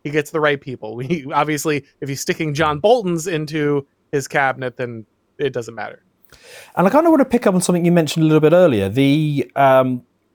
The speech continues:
Speaker 2: I wondered if it was a modern-day assassination carried out on Joe Biden last week, because it appeared that parts of, of his own Democrat network,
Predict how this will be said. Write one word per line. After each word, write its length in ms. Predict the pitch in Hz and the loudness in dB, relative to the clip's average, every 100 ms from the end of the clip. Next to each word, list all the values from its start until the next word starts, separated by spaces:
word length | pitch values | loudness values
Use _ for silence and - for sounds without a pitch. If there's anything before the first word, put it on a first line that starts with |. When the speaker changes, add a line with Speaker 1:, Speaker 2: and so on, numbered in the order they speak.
| _ _ _ _ - | _ _ _ _ 0
Speaker 2:
I 120 | 165 | 2
wondered 300 | 247 269 226 | 4 4 4
if 160 | 175 - | 2 2
it 100 | 156 | 0
was 220 | 139 127 | 2 2
a 40 | 131 | 2
modern-day 480 | 135 135 120 123 | 2 0 2 4
assassination 760 | 117 - 131 - 131 151 - 98 | 2 2 -2 0 0 0 0 -6
carried 300 | 98 98 90 | -2 -2 -2
out 120 | 92 | -2
on 100 | 92 | -4
Joe 200 | 95 92 | -4 -4
Biden 360 | 90 90 90 90 | -2 -2 -4 -8
last 300 | 85 85 - | -8 -8 -10
week, 160 | 82 | -12
because 260 | - 110 131 | -8 -4 -4
it 80 | 139 | -4
appeared 460 | 135 - 175 180 160 | -6 0 4 4 2
that 200 | 139 - | -4 -4
parts 480 | - 160 156 - | 0 2 2 -4
of, 200 | - 135 123 - - - - | -6 -6 -8 -16 -20 -20 -10
of 140 | 127 | -8
his 560 | 127 - - 190 160 - - | -8 -2 2 2 0 -4 0
own 580 | 147 143 143 143 131 - - - | 2 2 0 -2 -4 -6 -12 0
Democrat 560 | 143 131 123 131 120 | 0 0 0 -2 -2
network, 680 | 127 120 - 95 78 82 _ | -2 -4 -4 -8 -6 -8 _